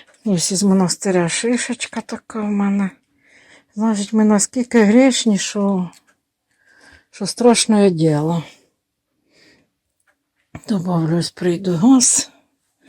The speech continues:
Щоб тут тепленько, бо завтра вже робимо розклади. Звертайтеся, кому що треба. Чистки, свічки.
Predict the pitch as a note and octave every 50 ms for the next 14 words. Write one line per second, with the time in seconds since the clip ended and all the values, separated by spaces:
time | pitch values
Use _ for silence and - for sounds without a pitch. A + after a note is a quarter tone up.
0 | _ _ _ _ - - _ _ _ _ - - F#3+ - - - F#3 - - -
1 | F3+ - - A3+ A#3+ A#3 A#3 G#3 - G#3 F3+ F#3 F3+ F#3 G#3 A3 A3 - A3+ G#3+
2 | G3+ G3+ G3 F#3+ F#3 F#3+ G#3 G#3+ G3+ G3 G3 G#3 G#3+ A3 G#3 F#3+ - - - F#3
3 | E3+ E3+ F3 E3 E3 F#3+ F#3+ - _ _ _ - - _ - - - _ _ _
4 | _ - G3 G3 F#3+ - - F3+ E3+ E3+ E3 E3+ - D#3+ - F#3 F3+ E3+ - F#3
5 | F3+ F3+ F3+ F3 E3 - - F#3 - - A#3 B3 C4+ C4 B3+ B3+ B3+ B3 A#3 A3
6 | - - _ - - - - G3+ G3 - - - - - G3 F3+ - - - _
7 | _ - - - - - - _ - - - G3 F#3+ G3 G3 G3 - - - -
8 | - F#3+ F#3